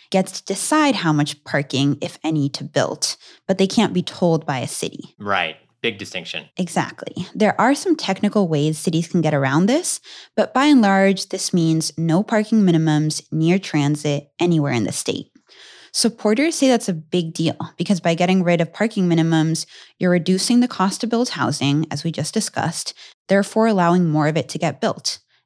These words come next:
Speaker 1: and more affordably. Beyond that, having less parking also reduces the state's dependence on cars, which is good news for California's climate change goals.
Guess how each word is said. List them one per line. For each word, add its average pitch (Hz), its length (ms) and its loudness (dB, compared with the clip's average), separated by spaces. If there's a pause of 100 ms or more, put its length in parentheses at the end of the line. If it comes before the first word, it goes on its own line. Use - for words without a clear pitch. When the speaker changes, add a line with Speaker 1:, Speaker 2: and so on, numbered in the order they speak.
Speaker 1:
and 190 160 6
more 151 160 2
affordably. - 640 -4 (460)
Beyond 208 400 4
that, 156 300 0
having 180 380 0
less 165 180 0
parking 185 520 0 (100)
also 208 360 -2
reduces 170 540 -4
the 165 60 -2
state's - 380 -6
dependence 156 640 -2
on 147 140 -2
cars, 143 560 -2 (240)
which 196 160 -2
is 208 100 0
good 185 220 0
news 151 320 4
for 175 120 -4
California's 151 640 -2
climate 196 380 -2
change - 300 -6
goals. - 440 -6